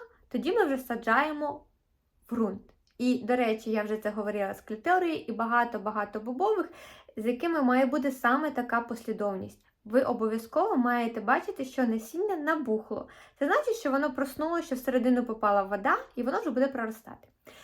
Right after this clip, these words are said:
Прощимо баохінію ми в,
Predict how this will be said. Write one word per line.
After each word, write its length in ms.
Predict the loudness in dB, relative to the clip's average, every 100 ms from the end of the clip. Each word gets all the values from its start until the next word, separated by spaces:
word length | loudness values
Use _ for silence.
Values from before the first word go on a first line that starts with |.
| -20 0
Прощимо 480 | 4 4 2 0 4
баохінію 580 | 4 4 2 2 2
ми 220 | 2 0 -4 -16 _ _ _
в, 720 | -10 -10 -10 -14 -12 0 0